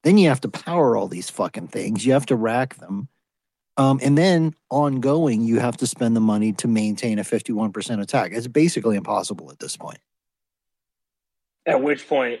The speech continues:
Speaker 2: <clears throat> the community would just hard fork away from it and continue going, like, exactly how Andreas Antonopoulos, um,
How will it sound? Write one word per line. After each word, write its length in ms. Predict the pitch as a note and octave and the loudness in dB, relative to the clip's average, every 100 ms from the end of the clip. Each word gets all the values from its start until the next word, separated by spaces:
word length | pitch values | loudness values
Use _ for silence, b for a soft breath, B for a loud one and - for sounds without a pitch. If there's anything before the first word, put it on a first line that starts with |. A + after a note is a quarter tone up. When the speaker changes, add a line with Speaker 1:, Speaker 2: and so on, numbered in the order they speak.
| _ | _
Speaker 2:
<clears throat> 100 | - | -4
the 880 | A3+ - - - _ C#3+ C3 A#2 A2+ | -2 -2 -10 -20 _ -12 -10 -10 -14
community 380 | C3+ A#2+ A#2 A2+ | -18 -16 -12 -12
would 180 | G#2+ G#2 | -12 -12
just 200 | G#2+ - | -14 -8
hard 280 | A2+ G#2+ | -6 -6
fork 240 | - A2 G2+ | -6 -8 -8
away 240 | G2 G2+ | -8 -8
from 300 | G2+ G2+ F#2 | -8 -10 -10
it 160 | F2+ E2 _ - | -8 -10 _ -10
and 300 | G2 F#2 E2+ | -8 -8 -12
continue 400 | - G2+ F#2 F#2+ | -14 -14 -12 -10
going, 260 | F2 E2 B1+ _ _ _ _ _ | -4 -4 -6 _ _ _ _ _
like, 220 | - G#2+ G#2+ | 2 2 2
exactly 640 | B2+ G#2+ B2 A#2 B2 A2 | -6 -6 -4 -4 -4 -6
how 400 | A#2 G#2 G2 F#2+ - | -4 -6 -6 -10 -14
Andreas 360 | A#2 A2+ A2 G#2+ | -14 -10 -12 -12
Antonopoulos, 800 | G2+ G2+ F#2+ F2+ F#2+ F#2 E2+ - - | -16 -14 -16 -16 -14 -14 -16 -20 -16
um, 380 | F#2 E2+ D#2+ | -14 -14 -18